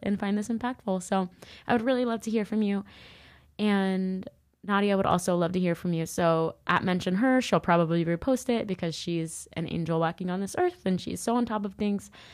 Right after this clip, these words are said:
So, um, rate and review,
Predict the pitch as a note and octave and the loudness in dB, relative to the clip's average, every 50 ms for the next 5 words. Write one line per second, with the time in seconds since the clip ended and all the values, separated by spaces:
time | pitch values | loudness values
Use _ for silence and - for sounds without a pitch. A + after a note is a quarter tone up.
0 | - - - - - - F#3 F#3 F#3 F#3 F#3 F3 - - - F#3+ F#3 F3+ F3 F3 | -20 -20 -20 -12 -4 0 2 4 4 4 2 0 0 0 0 0 0 0 0 -2
1 | E3+ E3+ F3 - _ _ _ _ _ _ _ _ _ _ _ _ _ - - _ | -4 -6 -8 -12 _ _ _ _ _ _ _ _ _ _ _ _ _ -20 -20 _
2 | - - - - G3 F#3+ - F#3+ F#3+ G3 F#3+ G#3+ A#3+ A#3 A#3 A3+ A3+ A3+ A#3 | -20 -14 -8 -6 -6 -4 -4 -4 -4 -2 0 0 2 2 2 2 0 0 -4